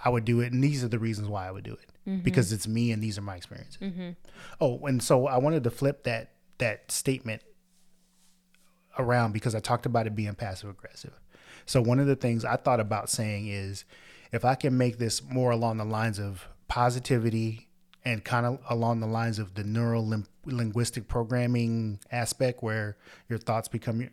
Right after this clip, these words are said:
Speaker 1: thoughts becomes words, words become actions, actions become your reality.
Speaker 2: Mm-hmm.
Speaker 1: I think, I forgot how I said it. I said, "May God multiply unto me everything that I wish for you."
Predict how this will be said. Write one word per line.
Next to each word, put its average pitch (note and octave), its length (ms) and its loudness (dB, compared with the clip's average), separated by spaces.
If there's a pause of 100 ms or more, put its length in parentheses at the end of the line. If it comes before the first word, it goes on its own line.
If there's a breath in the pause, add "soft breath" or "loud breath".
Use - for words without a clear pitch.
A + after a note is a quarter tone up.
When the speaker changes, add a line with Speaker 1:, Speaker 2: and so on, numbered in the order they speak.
(140)
Speaker 1:
thoughts A#2 340 -2
becomes A2 360 -4
words, A2 380 -2
words A2+ 240 -2
become G#2+ 320 -6
actions, G#2 400 -6
actions G2+ 300 -8
become G#2+ 280 -4
your G2+ 100 -6
reality. G#2 480 0
Speaker 2:
Mm-hmm. F#3+ 260 -6 (300 loud breath)
Speaker 1:
I A#2 160 -4
think, B2+ 300 -2
I - 60 -8
forgot A2 280 -2
how G#2 80 0
I G2 40 -2
said G2 220 -4
it. G2 80 -6
I G2 60 -6
said, G#2 380 -4 (1400)
"May C3 120 6
God B2 280 4
multiply B2 560 0
unto A2+ 260 -2
me A2+ 420 4 (520)
everything A#2+ 460 0
that A2 120 -2
I G2+ 100 -4
wish G2 220 -6
for - 140 -12
you." G2 300 -2